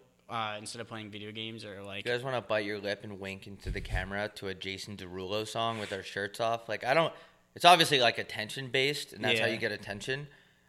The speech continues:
Speaker 2: I wanna know what the girls their age think of it. Like, is that what they like?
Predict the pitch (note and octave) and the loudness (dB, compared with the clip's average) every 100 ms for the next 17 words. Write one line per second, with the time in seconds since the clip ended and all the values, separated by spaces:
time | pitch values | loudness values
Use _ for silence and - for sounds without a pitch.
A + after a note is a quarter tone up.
0 | - F3+ D#4+ E4+ A#3+ F#3 E3+ D#3 D3 D3 | 2 4 4 2 4 8 10 10 8 2
1 | - - _ _ _ _ _ _ _ - | -4 -14 _ _ _ _ _ _ _ -18
2 | A#2+ C#3 D3+ - C3 G2+ F#2+ B2+ D#3 D#3+ | 2 4 4 0 -6 -6 0 8 10 10
3 | A#2 B2 A2 F#2+ G#2+ G#2+ F#2+ - - G#2+ | 6 2 2 2 0 -2 -4 -8 -6 -6
4 | F#2+ F2+ G2 F#2 - - B2+ C#3 A#2 C3+ | -4 -4 -4 -6 -10 -6 -2 -2 2 0
5 | - G3+ - E3 B2 A2 D3+ - - | 2 -2 2 0 0 0 -2 -2 -12